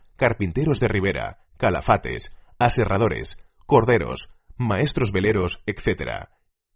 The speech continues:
Y se requería un año de trabajo si se quería hacer un barco de tres palos. Un centenar de personas trabajaban en torno a grandes carcasas de barcos, rodeadas de grandes andamios de traviesas,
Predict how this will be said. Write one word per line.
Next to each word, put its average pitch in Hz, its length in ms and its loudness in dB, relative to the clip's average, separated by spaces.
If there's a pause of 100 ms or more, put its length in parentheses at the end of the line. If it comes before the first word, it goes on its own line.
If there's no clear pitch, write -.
Y 151 100 -4
se 123 140 0
requería 107 500 0
un 123 140 -2
año 180 180 2
de 131 100 0
trabajo 87 560 -2 (140)
si - 160 -2
se - 120 -2
quería 185 260 0
hacer 170 180 2
un 98 160 2
barco 131 320 0
de 98 100 0
tres - 260 -2
palos. 64 540 -6 (840)
Un 117 200 0
centenar 101 480 0
de 92 80 -2
personas 90 640 -2 (140)
trabajaban 147 500 2
en 110 140 -2
torno 160 280 2
a 104 60 2
grandes 135 440 -2
carcasas 92 600 -2
de 95 80 -4
barcos, 90 540 -4 (320)
rodeadas 101 560 0
de 98 80 0
grandes 123 360 -2
andamios 117 480 -2
de 104 100 -6
traviesas, 87 680 -4